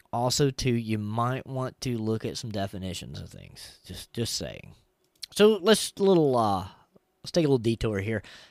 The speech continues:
Talk a little bit about what's going on with me. Um, no, not the fact that I'm hurt.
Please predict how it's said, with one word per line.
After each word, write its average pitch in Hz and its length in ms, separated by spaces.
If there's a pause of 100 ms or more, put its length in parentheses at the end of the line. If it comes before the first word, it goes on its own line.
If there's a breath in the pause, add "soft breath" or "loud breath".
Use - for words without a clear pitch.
(100)
Talk 143 160
a 131 40
little 117 160
bit 117 120
about 110 200
what's 110 160
going 104 240
on 95 140
with 82 80
me. 82 380 (600 soft breath)
Um, 76 600 (180)
no, 98 200
not 104 260
the 120 80
fact 107 260
that 110 120
I'm 98 160
hurt. 85 300